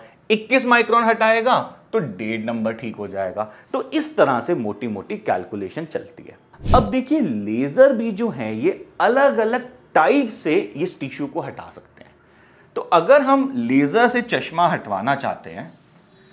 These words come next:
तो जैसे मैंने आपको पहले बताया हुआ है कि लेजर से अगर चश्मा हटाना है, तो basically तीन तरह के इसमें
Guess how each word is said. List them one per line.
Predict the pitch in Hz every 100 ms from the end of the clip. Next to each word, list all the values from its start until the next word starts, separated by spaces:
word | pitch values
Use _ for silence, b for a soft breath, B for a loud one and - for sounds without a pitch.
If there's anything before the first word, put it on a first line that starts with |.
| -
तो | 220
जैसे | 139 135 208 233
मैंने | 233 220 220
आपको | - 131 131 - 196
पहले | 196 120 113 123 160 170
बताया | 131 - 98 101 135
हुआ | 104 87
है | 95 - - _ _ _ _ _ _ b b b b b b _ -
कि | 220 - - -
लेजर | 107 107 110 147 202 214 262 -
से | - - - - _ _ _ _ _ _ -
अगर | 135 165
चश्मा | 170 139 117 - 135 131
हटाना | 113 90 87 82
है, | - _ b b b b b -
तो | 269
basically | 127 107 151 - 269 - 98 95 120 - - - -
तीन | 202 214 254 294 262
तरह | 156 120 107 98
के | 117 127 175 - -
इसमें | - 107 113 170